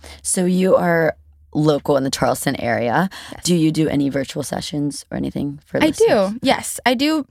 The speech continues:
Speaker 2: primarily, um, my stability and mobility sessions online via Zoom. Um, I do some yoga sessions online as well, but primarily just stability and mobility work.
Speaker 1: Amazing. All right. So our listeners that don't live in the Charleston area
Speaker 2: <laughs>
Speaker 1: hopefully can connect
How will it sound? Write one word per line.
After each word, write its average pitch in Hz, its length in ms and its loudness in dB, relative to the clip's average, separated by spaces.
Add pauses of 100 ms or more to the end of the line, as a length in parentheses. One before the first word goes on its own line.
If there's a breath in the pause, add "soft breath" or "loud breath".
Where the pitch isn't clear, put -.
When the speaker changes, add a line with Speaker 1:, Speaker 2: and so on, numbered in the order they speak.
Speaker 2:
primarily, 254 800 2
um, 190 460 2 (220)
my 196 120 2
stability 202 520 0
and 196 80 2
mobility 180 440 0
sessions 240 680 0
online 277 420 0 (440 loud breath)
via 220 220 2
Zoom. 247 560 2
Um, 196 200 2
I 196 160 2
do 202 300 0
some 185 560 0
yoga 185 280 2
sessions 185 440 -4
online 180 320 -2
as 180 160 -4
well, 180 220 -4 (100)
but 180 220 -4
primarily 185 460 -2
just - 200 -8
stability 127 400 -2
and 170 100 -4
mobility 98 400 -6
work. - 340 -10 (600)
Speaker 1:
Amazing. 139 460 -2 (100)
All - 80 -2
right. - 160 -2
So 131 100 -4
our 127 140 0
listeners 135 420 -2
that 135 220 0 (200 loud breath)
don't 208 180 2
live 170 120 2
in 165 60 2
the 156 60 2
Charleston 151 420 2
area 135 360 2
Speaker 2:
<laughs> 156 80 4
Speaker 1:
hopefully 143 280 0
can 135 220 -4
connect - 400 -4